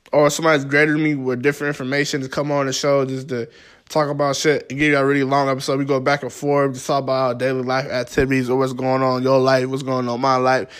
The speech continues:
what have you experienced today, how's it, how is it being at work, how is it doing stuff, how's it, everything? So, like, like I said, I got some great people out. I'ma ask, I asked Kimmy, "You wanna do this stuff together?"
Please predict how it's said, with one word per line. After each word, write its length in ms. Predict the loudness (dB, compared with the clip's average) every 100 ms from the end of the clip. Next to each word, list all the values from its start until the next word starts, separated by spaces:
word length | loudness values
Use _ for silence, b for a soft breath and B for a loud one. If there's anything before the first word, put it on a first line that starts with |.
| B B -2
what 160 | 0
have 220 | 2 2
you 60 | -2
experienced 440 | -4 -4 -2 -2
today, 280 | 0 2 4
how's 280 | 4 2 2
it, 200 | 0 -2 -10 _ -10 -2
how 260 | 2 4
is 200 | 4 4
it 160 | -2 -2
being 240 | 0 0
at 180 | -2 -4
work, 300 | 2 2 2
how 160 | 0 2
is 180 | 2 2
it 200 | -6 -2
doing 260 | -2 -2
stuff, 380 | -4 0 0 -2 B B B B B _
how's 300 | 2 4 4
it, 80 | 4
everything? 240 | 2 0
So, 280 | -2 0 0
like, 200 | 0 -4
like 100 | -2
I 60 | -2
said, 380 | 0 -2 -2 -4
I 100 | -4
got 200 | 2 2
some 140 | 2 2
great 260 | 2 2
people 220 | -2 2 4
out. 160 | 4
I'ma 180 | 2 0
ask, 480 | 0 2 2 -2 -6
I 40 | -2
asked 280 | -2 -2 -4
Kimmy, 240 | -2 0
"You 80 | 0
wanna 220 | 0 0
do 220 | -2 -2
this 140 | -2 0
stuff 200 | 0 0
together?" 440 | 0 2 2